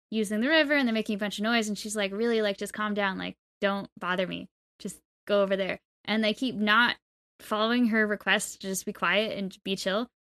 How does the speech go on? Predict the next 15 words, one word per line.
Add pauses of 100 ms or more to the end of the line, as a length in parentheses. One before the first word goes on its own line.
(140)
And
she
just, (320)
there's
one
story
where
she
just
washes
them
down
the
river,
like,